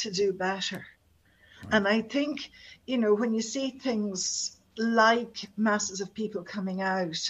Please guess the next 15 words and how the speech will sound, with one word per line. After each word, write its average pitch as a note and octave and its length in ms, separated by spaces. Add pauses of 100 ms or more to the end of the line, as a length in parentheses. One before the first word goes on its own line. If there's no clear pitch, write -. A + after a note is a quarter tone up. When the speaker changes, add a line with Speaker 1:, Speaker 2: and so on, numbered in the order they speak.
(160)
Speaker 1:
on F3+ 340
protests F#3+ 720
about F3+ 300
the E3+ 80
state F3 420
of E3+ 180
the D#3+ 80
housing, D#3+ 640 (120)
you G#3 120
know, E3 260
Speaker 2:
Mm. E3 80
Speaker 1:
and D#3+ 220 (380)
homelessness, F3 840 (420)
Speaker 2:
Mm. D#3+ 200 (100)
Speaker 1:
uh, G#3 420